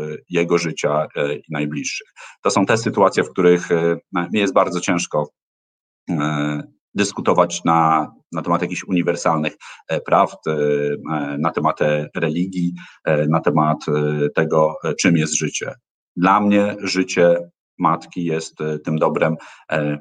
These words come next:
nadrzędnym. Jeżeli dowiaduję się, że, e, że to jest, e, płód, e, z gwałtu, nie mam nam-, najmniejszego problemu, a w sytuacji, kiedy polskie prawo, e,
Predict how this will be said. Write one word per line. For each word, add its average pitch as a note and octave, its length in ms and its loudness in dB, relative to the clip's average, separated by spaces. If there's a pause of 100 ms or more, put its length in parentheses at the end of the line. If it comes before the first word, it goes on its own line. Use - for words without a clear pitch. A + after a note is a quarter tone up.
(140)
nadrzędnym. F2 720 -2 (200)
Jeżeli F2 280 4
dowiaduję F#2 500 6
się, F#2 180 2
że, E2+ 220 2 (380)
e, D#2 260 0 (720)
że - 120 -10
to F2+ 100 2
jest, E2+ 340 2
e, E2 280 -2 (420)
płód, E2+ 420 -6
e, D#2 380 -4 (260)
z F2+ 80 -6
gwałtu, F#2 640 2 (340)
nie F#2+ 160 4
mam F#2 240 4
nam-, F#2 360 4
najmniejszego F#2+ 600 2
problemu, E2+ 800 -2
a D#2+ 280 -2
w D#2 60 -18
sytuacji, E2+ 360 -6
kiedy D#2+ 140 -4
polskie E2+ 340 -2
prawo, E2 340 2 (360)
e, D2+ 220 4